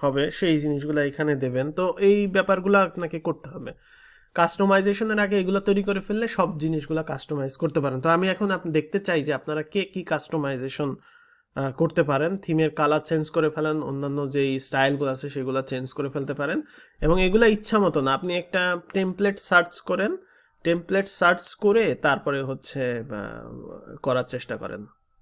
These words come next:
তো আমি আপনাদের যেই টেমপ্লেটটা মূলত কাজ করাবো, সেই টেমপ্লেটটা মূলত, আরে, রাতুলে পিটানো দরকার, ও আমার ছবি এখানে দিছে। আমি ওকে বলছিলাম এখানে ওই যে অন্য ছবি ছিল, তো আমি বলছিলাম যে চেঞ্জ করতে, আহ,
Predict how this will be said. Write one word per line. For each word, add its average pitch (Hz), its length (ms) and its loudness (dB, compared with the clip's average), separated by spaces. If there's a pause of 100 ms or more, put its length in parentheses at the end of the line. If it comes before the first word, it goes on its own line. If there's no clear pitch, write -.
(140)
তো 165 60 -2
আমি 165 220 0
আপনাদের 190 340 2
যেই 165 140 6
টেমপ্লেটটা 156 640 2
মূলত 147 360 0 (280)
কাজ 123 220 -4
করাবো, 139 360 -2
সেই 139 220 0
টেমপ্লেটটা 139 600 -4
মূলত, 131 340 -6
আরে, 135 420 -6
রাতুলে 135 560 -4
পিটানো 139 540 -4
দরকার, 120 280 -4
ও 123 100 0
আমার 123 280 -4
ছবি 123 320 -6
এখানে 120 280 -6
দিছে। 117 280 -12 (480)
আমি 156 180 2
ওকে 180 120 2
বলছিলাম 156 460 4
এখানে 170 360 -2
ওই 160 100 0
যে 160 240 -2 (460)
অন্য 151 360 4
ছবি 156 320 2
ছিল, 175 240 -4 (540)
তো 135 80 -6
আমি 131 80 -2
বলছিলাম 147 400 -2
যে 151 100 0
চেঞ্জ 143 360 -2
করতে, - 340 -10
আহ, - 800 -10